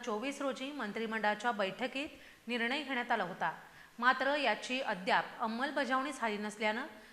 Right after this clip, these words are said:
संतप्त शिक्षकांनी कोल्हापुरातून गारगोटीपर्यंत पायी दिंडी काढत पालकमंत्री प्रकाश आंबेडकर यांना निवेदन दिलं. यावेळी सकारात्मक प्रतिसाद देत येत्या पावसाळी अधिवेशनात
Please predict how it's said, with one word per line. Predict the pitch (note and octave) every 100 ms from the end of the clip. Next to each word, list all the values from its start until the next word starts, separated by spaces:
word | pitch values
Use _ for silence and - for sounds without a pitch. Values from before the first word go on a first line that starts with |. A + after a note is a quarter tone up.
| - -
संतप्त | B3 A#3 C#4+ C#4+ F4
शिक्षकांनी | E4+ D4+ - C4+ B3 B3
कोल्हापुरातून | C#4+ B3+ G#3+ A3+ C#4 B3+ A#3+ B3+ C4+
गारगोटीपर्यंत | A3+ G#3 G3+ C#4+ E4 D4 A3+ F#3 D#3+ D#3 - - - -
पायी | A#3 C#4
दिंडी | D#4 D4+ C#4+
काढत | C#4+ B3+ A#3+ C4 -
पालकमंत्री | A3 A3 B3 C4 B3+
प्रकाश | D#4+ C#4 B3 A#3 A#3
आंबेडकर | G3 G#3 - B3+
यांना | B3+ F#3 G3
निवेदन | A3+ F#3+ F3+ F3
दिलं. | E3+ F#3 F3+ - - - - - -
यावेळी | B3+ B3 C#4
सकारात्मक | C#4+ B3 A#3+ C4 C4 C#4+ D4+
प्रतिसाद | C#4 B3+ A#3 A#3+ G#3+
देत | A#3 C4 -
येत्या | A3+ G#3+ A#3+
पावसाळी | A#3+ A3+ G#3 G3+ D4 D#4+
अधिवेशनात | A3+ B3 A#3 A#3 A3+